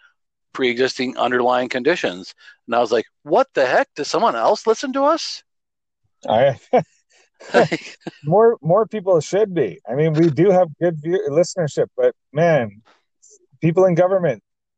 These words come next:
Speaker 2: if you are listening to us, good on ya, 'cause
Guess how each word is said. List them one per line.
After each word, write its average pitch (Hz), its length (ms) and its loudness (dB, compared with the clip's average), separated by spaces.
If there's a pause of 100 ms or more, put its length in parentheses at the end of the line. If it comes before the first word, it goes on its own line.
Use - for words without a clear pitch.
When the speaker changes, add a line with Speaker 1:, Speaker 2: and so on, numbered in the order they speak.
(220)
Speaker 2:
if 131 200 0
you 175 160 4
are 180 180 4
listening 139 440 0
to 123 180 0
us, 117 180 -2 (200)
good 160 160 4
on 165 200 2
ya, 110 180 -2 (200)
'cause 120 340 0